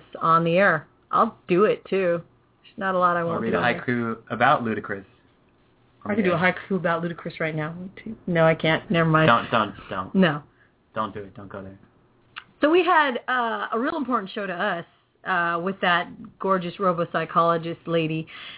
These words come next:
Speaker 1: Andrea Kazuski. Look her up. Um, you Google her. Her last name is spelled K U S Z E W S K I. She was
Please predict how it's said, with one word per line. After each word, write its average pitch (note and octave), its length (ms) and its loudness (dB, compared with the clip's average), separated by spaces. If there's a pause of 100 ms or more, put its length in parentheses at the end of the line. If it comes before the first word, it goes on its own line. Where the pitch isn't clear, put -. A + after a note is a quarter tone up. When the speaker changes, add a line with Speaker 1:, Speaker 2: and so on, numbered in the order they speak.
(200)
Speaker 1:
Andrea B3+ 760 4 (480)
Kazuski. F3+ 680 -8 (320)
Look C4+ 160 -2
her D#4+ 120 2
up. - 260 0 (360)
Um, E3 680 2 (480)
you G#3+ 140 -4
Google G#3 320 0
her. E3 240 -6
Her F3 140 -2
last F#3 240 2
name F#3 120 -6
is F3 120 -12
spelled E3 280 -6
K - 200 -10
U G3 220 -4
S F3+ 280 0
Z D#3 440 -8
E G#3 340 -2
W F3+ 420 -2
S E3 140 -4 (100)
K F3 140 -2
I. F#3 320 4 (1120)
She E4 240 6
was D4 200 4